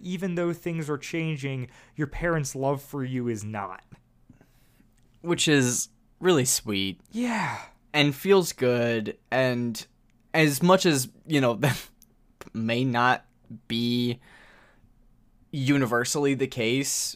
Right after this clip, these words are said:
Speaker 2: for everybody listening to it, I just
Speaker 1: Mm-hmm.
Speaker 2: think that it's really powerful to hear those words and to have
Speaker 1: Yes.
Speaker 2: those words said.
Speaker 1: Yep.
Speaker 2: And, like, yeah, to
Speaker 1: Yeah.
Speaker 2: operate under the belief that there is so much love in this world,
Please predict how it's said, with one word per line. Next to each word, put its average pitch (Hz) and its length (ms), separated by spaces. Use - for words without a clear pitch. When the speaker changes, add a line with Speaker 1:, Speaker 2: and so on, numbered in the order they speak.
Speaker 2:
for 123 220
everybody 120 500
listening 135 420
to 165 180
it, 180 240
I 127 120
just 127 160
Speaker 1:
Mm-hmm. 127 40
Speaker 2:
think 135 140
that 117 100
it's 113 160
really 117 300
powerful 110 520
to 107 80
hear 110 280
those 147 260
words 185 400
and 123 140
to 131 80
have 110 180
Speaker 1:
Yes. 110 60
Speaker 2:
those 113 200
words 107 320
said. 117 400
Speaker 1:
Yep. 185 200
Speaker 2:
And, 120 340
like, 107 400
yeah, 107 280
to - 100
Speaker 1:
Yeah. - 140
Speaker 2:
operate 143 460
under 135 180
the 123 100
belief 127 420
that 120 240
there 123 400
is 123 640
so 127 360
much 117 320
love 113 260
in 110 140
this 107 220
world, 107 580